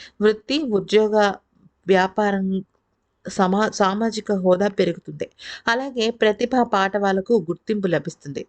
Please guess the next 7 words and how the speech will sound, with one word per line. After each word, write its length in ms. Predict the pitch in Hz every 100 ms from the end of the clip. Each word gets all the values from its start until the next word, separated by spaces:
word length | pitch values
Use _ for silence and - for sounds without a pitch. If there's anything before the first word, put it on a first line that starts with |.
| - - -
అధికారుల 460 | 220 226 269 294 254
నుంచి 440 | 214 196 190 226 -
ఆదరణ, 560 | 165 185 208 202 196
ప్రోత్సాహం 640 | 208 190 180 180 214 208 202
లభిస్తుంది. 580 | 165 160 - 160 151 - - - -
అధికార 480 | 220 220 269 302 269
యోగానికి 920 | 214 185 180 180 202 185 185 220